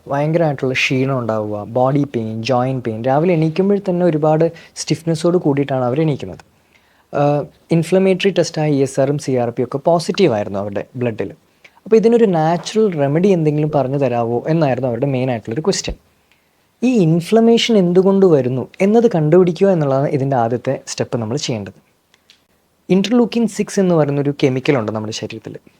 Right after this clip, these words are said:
ഇത് ശരീരത്തിൽ കൂടുമ്പോഴാണ് നമുക്ക് ഈ പറഞ്ഞ പോലെ പെയിൻ, ജോയിന്റ് പെയിൻസ്, ഇൻഫ്ലമേഷനൊക്കെ, ആ, കൂടുതലായിട്ട് ശരീരത്തിൽ കണ്ടുവരുന്നത്. ഈ ഐ എൽ സിക്സ് എന്ന് പറയുന്ന സൈറ്റോകൈൻ നിങ്ങൾക്ക് കുറയ്ക്കാൻ സാധിച്ചു കഴിഞ്ഞാൽ നിങ്ങളുടെ ക്രോണിക് ഇൻഫ്ലമേഷൻ, ശരീരത്തിലുണ്ടാകുന്ന ക്രോണിക് ഇൻഫ്ലമേഷൻ നിങ്ങൾക്ക് കുറയ്ക്കാൻ സാധിക്കും.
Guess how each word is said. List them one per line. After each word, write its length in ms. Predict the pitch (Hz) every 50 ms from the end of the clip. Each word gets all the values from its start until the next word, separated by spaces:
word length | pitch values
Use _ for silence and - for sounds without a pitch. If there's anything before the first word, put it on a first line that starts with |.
| _ _ _ _ _ _ _
ഇത് 140 | - 214 226
ശരീരത്തിൽ 520 | 214 - 196 175 156 156 165 156 - 170 180
കൂടുമ്പോഴാണ് 760 | 170 - 147 143 143 156 156 165 151 131 113 110 107 113 139 156
നമുക്ക് 260 | 143 139 139 131 -
ഈ 100 | 139 135 131
പറഞ്ഞ 240 | 143 127 120 120 123
പോലെ 220 | 117 113 113 113 113 - -
പെയിൻ, 320 | 143 127 117 113 110 113
ജോയിന്റ് 340 | 117 131 123 120 120 120 113 -
പെയിൻസ്, 260 | 113 107 113 - 131
ഇൻഫ്ലമേഷനൊക്കെ, 760 | 123 113 - 123 120 117 113 113 - - 117 107 - 185 240 - _ _ -
ആ, 180 | 127 120 120 113
കൂടുതലായിട്ട് 520 | 110 - 143 131 123 117 110 110 110 -
ശരീരത്തിൽ 340 | - 127 113 113 117 143 185
കണ്ടുവരുന്നത്. 480 | 190 202 196 185 160 120 104 98 87 - _ _ _ _ _ _ _ _ _ _ -
ഈ 140 | 226 233
ഐ 240 | 226 196 175 170 175
എൽ 100 | 180 190
സിക്സ് 280 | 185 - 208 - - -
എന്ന് 140 | 208 202 190
പറയുന്ന 260 | 160 143 139 131 135
സൈറ്റോകൈൻ 560 | - - 120 113 113 - 127 - 135 135 135
നിങ്ങൾക്ക് 320 | 131 123 120 113 - 127
കുറയ്ക്കാൻ 340 | - - - 117 107 - 131
സാധിച്ചു 420 | 123 - 117 95 90 87 - - 107
കഴിഞ്ഞാൽ 240 | 95 95 107 143 156 - _ _ _ _ -
നിങ്ങളുടെ 260 | 156 156 160 156 160 156 160 -
ക്രോണിക് 440 | 156 143 139 147 156 180 175 - -
ഇൻഫ്ലമേഷൻ, 560 | 123 120 - - 127 123 120 113 110 - 117
ശരീരത്തിലുണ്ടാകുന്ന 680 | - 127 123 127 127 - 143 135 127 117 117 120 135
ക്രോണിക് 420 | - - 131 127 139 160 165 -
ഇൻഫ്ലമേഷൻ 600 | 147 123 117 - 135 127 120 113 - - 160 180 - -
നിങ്ങൾക്ക് 280 | 139 120 113 104 - -
കുറയ്ക്കാൻ 320 | - 180 165 156 - 135
സാധിക്കും. 380 | 120 - 95 - - - - -